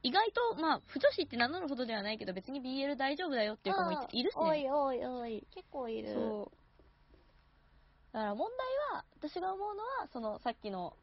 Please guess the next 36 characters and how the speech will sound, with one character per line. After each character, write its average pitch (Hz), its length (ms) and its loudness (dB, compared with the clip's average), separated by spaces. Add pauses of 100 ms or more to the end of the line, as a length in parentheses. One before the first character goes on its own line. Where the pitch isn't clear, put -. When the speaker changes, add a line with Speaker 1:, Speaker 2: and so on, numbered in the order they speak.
Speaker 1:
し - 180 -8
じ 226 100 -4
み 214 140 -4
の 208 320 -4
友 214 200 -4
達 208 320 -4
の 196 280 -6 (720)
子 208 120 -4
が 214 120 6
言 208 100 0
っ - 20 -10
て - 140 -10
た 247 140 4
み 240 100 -4
た 240 140 0
い 262 80 -2
な、 370 280 -2 (220)
害 240 260 4
悪 247 420 0 (280)
な 240 140 0
人？ 269 300 -2 (640)
Speaker 2:
う 269 40 -16
ん 277 40 -14
う - 20 -14
ん 269 40 -12
う - 20 -14
ん 262 560 -12 (220)
う - 20 -20
ん。 269 60 -20 (520)
え、 320 80 -4 (100)
そ 349 60 -6
の、 339 140 -2
そ 415 240 4
の 466 200 6 (460)
子 392 240 6
が、 370 180 10